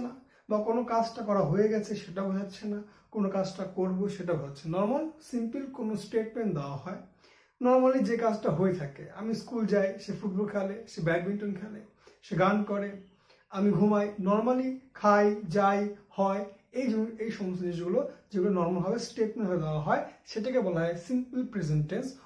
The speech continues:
অথবা present indefinite tense। Clear? তো এবার এই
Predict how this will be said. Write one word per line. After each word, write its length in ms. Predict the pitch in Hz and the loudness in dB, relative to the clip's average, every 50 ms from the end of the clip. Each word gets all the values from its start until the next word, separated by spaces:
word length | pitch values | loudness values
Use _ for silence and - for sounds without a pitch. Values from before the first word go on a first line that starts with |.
| - _ 170 | -20 _ -14
অথবা 220 | 156 185 180 175 165 - - | -6 -2 0 0 0 0 0
present 320 | 196 185 196 220 240 262 262 - - - _ - 220 | 0 2 2 2 0 -2 -4 -6 -8 -14 _ -2 2
indefinite 440 | 208 202 175 160 - 175 156 147 - - - | 2 4 4 2 0 -2 -4 -4 -6 -8 -12
tense। 220 | - - - - - - - _ _ | -16 -18 -18 -20 -20 -20 -20 _ _
Clear? 260 | _ 190 185 190 196 190 - - - _ _ _ _ _ _ _ _ _ _ _ _ _ _ _ _ _ _ | _ -2 -2 0 -2 -2 -6 -12 -20 _ _ _ _ _ _ _ _ _ _ _ _ _ _ _ _ _ _
তো 60 | - 277 277 | -2 2 6
এবার 180 | 262 247 240 - - - - - - 240 | 8 8 8 6 4 -4 -12 -10 -6 -4
এই 80 | 277 | -4